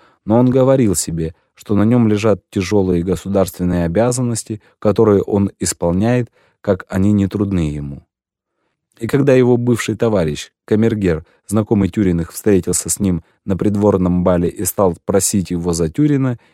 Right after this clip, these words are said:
и Турчининову, министр пожал плечами, так что сморщилась красная лента на белом жилете, и сказал: «Я очень рад был бы отпустить эту бедную девочку,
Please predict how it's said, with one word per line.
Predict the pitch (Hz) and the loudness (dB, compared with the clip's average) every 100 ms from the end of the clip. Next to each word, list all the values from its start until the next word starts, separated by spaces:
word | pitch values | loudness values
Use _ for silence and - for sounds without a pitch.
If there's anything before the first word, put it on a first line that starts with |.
| - | -10
и | 92 | -6
Турчининову, | 92 - 101 101 135 139 135 - _ _ _ | -6 -4 -2 2 2 2 0 -4 _ _ _
министр | 98 107 120 113 92 | 2 2 2 0 0
пожал | 95 98 87 | 0 0 -2
плечами, | 90 87 - 123 135 - _ _ | -2 -4 -2 0 -2 -6 _ _
так | 104 | -4
что | - 104 | -2 -6
сморщилась | - 110 113 - 101 95 | -4 -2 -2 -2 -4 -4
красная | - 98 - 98 | -2 -2 -2 -2
лента | 90 104 104 95 | 0 0 -2 -2
на | 87 | -2
белом | 90 95 95 92 | 0 0 0 -2
жилете, | 104 92 85 - 80 - _ _ | -2 -2 -4 -6 -18 -18 _ _
и | - | -6
сказал: | 104 - 120 104 73 71 _ _ _ _ _ | -6 0 0 0 -2 -4 _ _ _ _ _
«Я | 107 120 113 | 2 4 2
очень | 131 131 - 139 | 0 -2 0 0
рад | 143 127 90 - | 4 4 2 -4
был | 90 104 95 | -4 0 0
бы | 90 95 | 2 0
отпустить | 87 - 92 - 90 87 | -2 -6 -12 -4 -4 -4
эту | 80 90 | -6 -2
бедную | 92 87 87 87 | -2 0 0 2
девочку, | 131 123 117 - 107 | 0 0 -4 -6 -6